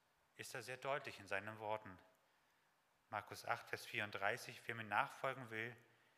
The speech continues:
der verleugne sich selbst und nehme sein Kreuz auf sich und folge mir nach.“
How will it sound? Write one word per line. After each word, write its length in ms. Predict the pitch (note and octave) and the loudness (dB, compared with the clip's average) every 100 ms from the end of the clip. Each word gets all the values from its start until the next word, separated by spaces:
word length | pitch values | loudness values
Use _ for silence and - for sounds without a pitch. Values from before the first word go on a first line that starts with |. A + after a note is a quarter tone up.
| _ _ G2 | _ _ -10
der 80 | |
verleugne 560 | - G#2+ G2+ A2 D3 C3 | 0 2 6 6 4 -2
sich 180 | A2 - | -2 0
selbst 440 | A2 A2+ C#3 - | 4 4 2 -6
und 80 | A2 | -4
nehme 200 | A2 A#2+ | -2 -2
sein 180 | G#2 F#2+ | -4 -4
Kreuz 340 | - G#2+ - - | 2 2 2 -6
auf 240 | G#2+ C3 | -4 -4
sich 320 | - B2 - - - _ _ _ _ - | -4 -8 -10 -20 -20 _ _ _ _ -18
und 100 | - | -16
folge 400 | - G#2 G#2+ A2+ | -2 2 2 0
mir 180 | A2 A#2+ | -6 -2
nach.“ 320 | G#2+ F#2+ | 0 -2